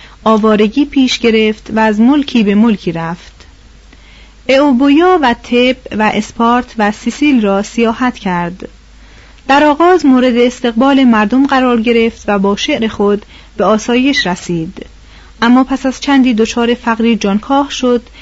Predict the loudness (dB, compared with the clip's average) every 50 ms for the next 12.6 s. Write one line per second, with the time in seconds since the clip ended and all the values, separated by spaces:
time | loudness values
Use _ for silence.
0 | -20 -20 -8 -6 -4 -2 -2 -2 -2 -2 -2 -2 -2 -2 -2 -2 -2 -2 -2 -2
1 | -2 0 -2 -2 -4 -4 -6 -10 -12 -16 -18 -20 -20 -20 -20 -20 -20 -20 -20 -20
2 | -20 -14 -4 0 0 0 0 -2 -2 0 0 0 0 0 -2 0 0 2 2 2
3 | 4 4 4 2 2 0 -4 -14 -20 -20 -20 -20 -8 -2 0 2 2 4 4 2
4 | 2 2 2 0 0 2 0 -2 -2 -2 -4 -4 -2 -2 0 2 0 0 0 0
5 | -2 0 0 -2 -4 -2 -2 -2 -2 0 0 0 0 0 -2 -4 -6 -14 -18 -18
6 | -20 -20 -20 -20 -4 -2 -2 0 2 0 0 0 -4 -6 -4 -2 0 0 0 0
7 | 0 0 2 2 2 0 0 2 2 4 4 4 2 2 0 -4 -14 -20 -20 -12
8 | -6 -4 -2 -2 -2 -2 -2 -2 -2 -2 -4 -4 -2 -2 -2 -2 -4 -4 -4 -4
9 | -4 -4 -6 -10 -12 -16 -18 -18 -18 -20 -20 -20 -20 -20 -20 -20 -20 -20 -20 -20
10 | -20 -20 -20 -20 -20 -20 -20 -20 -20 -20 -20 -20 -20 -20 -20 -20 -20 -20 -20 -20
11 | -20 -20 -20 -20 -20 -4 0 2 4 4 4 4 4 4 4 2 2 0 -2 -2
12 | 0 0 0 0 0 0 0 0 0 0 -2 -4